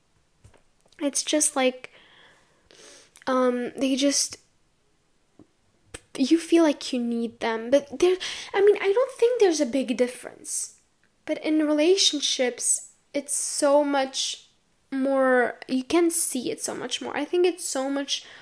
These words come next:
more visible because you spend so much more, I mean, especially if you live together,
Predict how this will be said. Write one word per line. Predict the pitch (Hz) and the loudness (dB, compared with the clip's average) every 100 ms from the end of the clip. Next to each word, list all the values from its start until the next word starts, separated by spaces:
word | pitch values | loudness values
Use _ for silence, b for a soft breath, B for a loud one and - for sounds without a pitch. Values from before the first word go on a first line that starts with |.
| B - | B -4
more | 254 247 | 0 0
visible | 214 247 254 247 - 170 | 2 2 4 0 -2 -4
because | 254 277 254 | -4 -4 -4
you | 262 | 0
spend | - - 262 247 254 | 0 0 0 0 0
so | - 254 | 0 0
much | 254 247 247 - | 0 -2 -4 -6
more, | 247 | -4
I | 262 | -2
mean, | 269 254 | -2 -2
especially | - 262 262 269 | -2 -2 -2 -2
if | 254 | -2
you | 262 | -2
live | 254 311 | 0 0
together, | 311 247 240 233 233 | -2 0 2 2 0